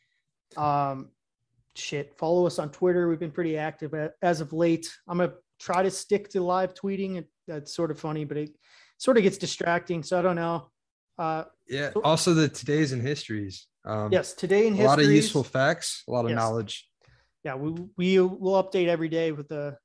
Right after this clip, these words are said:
Speaker 1: with the historical fact. Um, Madden again, Swamp A U S A to download our roster. Do we wanna plug the, uh,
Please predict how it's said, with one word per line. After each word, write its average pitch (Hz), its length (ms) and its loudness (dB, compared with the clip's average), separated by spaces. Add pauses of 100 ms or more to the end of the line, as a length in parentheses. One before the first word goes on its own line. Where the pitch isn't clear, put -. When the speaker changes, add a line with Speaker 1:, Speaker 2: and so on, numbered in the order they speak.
(100)
Speaker 1:
with 151 100 -12
the 123 40 -12
historical 165 600 0
fact. 156 480 -4 (880)
Um, 131 400 -18 (420)
Madden 170 380 2
again, 156 520 -6
Swamp 160 380 -8
A 156 140 -4
U 156 220 -4
S 147 220 -8
A 156 220 -4
to 147 120 -8 (140)
download 160 400 -4
our 139 120 -4
roster. 165 720 -2 (880)
Do 165 80 -6
we 185 100 4
wanna 175 260 2
plug 196 400 2
the, 185 240 2
uh, 170 180 0